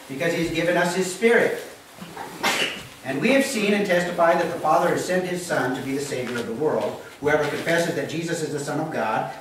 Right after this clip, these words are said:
God abides in him, and he in God. So we have come to know and to believe the love that God has for us. God is love, and whoever abides in love abides in God, and God abides in him.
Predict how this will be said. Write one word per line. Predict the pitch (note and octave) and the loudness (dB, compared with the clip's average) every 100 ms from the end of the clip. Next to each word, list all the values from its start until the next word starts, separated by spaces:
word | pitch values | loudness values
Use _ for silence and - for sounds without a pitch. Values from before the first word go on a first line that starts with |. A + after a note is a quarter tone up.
| - | 0
God | C3 - | 4 4
abides | - C#3 - | 4 2 2
in | E3 | 0
him, | - - | -2 -2
and | - - | -2 -2
he | A#2+ | -2
in | C3 | 0
God. | G#3 A3 - - - - - - - - | 4 6 4 0 -6 -12 -14 -18 -20 -4
So | D#3+ F3+ | 2 6
we | G#3 | 8
have | G#3 | 8
come | F#3 F3 | 6 2
to | E3+ | 2
know | D3 C3+ | 4 4
and | C#3 | 2
to | - | -2
believe | C#3 B2+ B2 - | -2 -2 -2 -2
the | A2 | 0
love | - - C#3 | 2 4 2
that | - | -2
God | B2+ C3+ D3 | 2 4 4
has | D3 E3 E3 | 4 2 2
for | G3 | 2
us. | - - - - - - | 4 2 -2 -10 -12 2
God | - F#3 F#3 | 4 6 4
is | C3+ | 2
love, | B2 A#2+ A#2 | 4 4 2
and | A#2+ | -2
whoever | A#2+ C3 C#3+ | -2 0 0
abides | A#2+ B2 C#3+ D3+ | 2 4 4 0
in | C#3 | -2
love | A#2 A2 | -2 -2
abides | A2 G#2+ - | -2 -4 -4
in | A2+ | -4
God, | - - | -2 -2
and | - | -2
God | - - | -2 -2
abides | - - - | -2 -2 -4
in | C#3 | -2
him. | E3 - - - | 0 0 0 -4